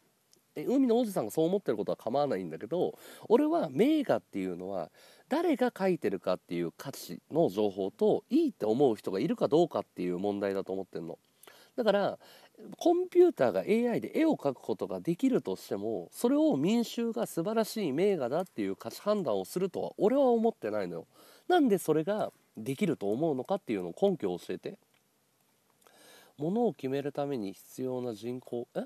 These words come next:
物を決めるために必要な人口が減る？えっとね、<laughs> 物を決める、仕事がなくなることと人口が減ることはイコールではないじゃん。わかる？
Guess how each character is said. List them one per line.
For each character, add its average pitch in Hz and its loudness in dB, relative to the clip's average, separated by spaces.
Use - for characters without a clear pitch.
物 170 -2
を 170 -2
決 - -8
め 135 -2
る 147 -4
た 147 -8
め 143 -4
に 104 -6
必 - -12
要 113 -6
な 113 -6
人 113 -10
口 113 -4
が 110 -6
減 110 -10
る？ 135 -10
え 143 -2
っ 127 -2
と 131 -2
ね、 170 -2
<laughs> - -2
物 247 8
を 233 6
決 175 0
め 190 4
る、 220 0
仕 - 0
事 330 4
が 302 6
な 269 4
く 294 0
な 269 6
る 262 0
こ 262 -2
と 240 0
と 151 2
人 202 2
口 233 4
が 226 4
減 190 2
る 180 4
こ 180 -2
と 170 2
は 95 4
イ 165 -4
コ 247 2
ー 254 2
ル 240 0
で 220 4
は 120 2
な 131 2
い 110 0
じ 85 -8
ゃ 85 -8
ん。 - -12
わ - -10
か 123 2
る？ 80 -4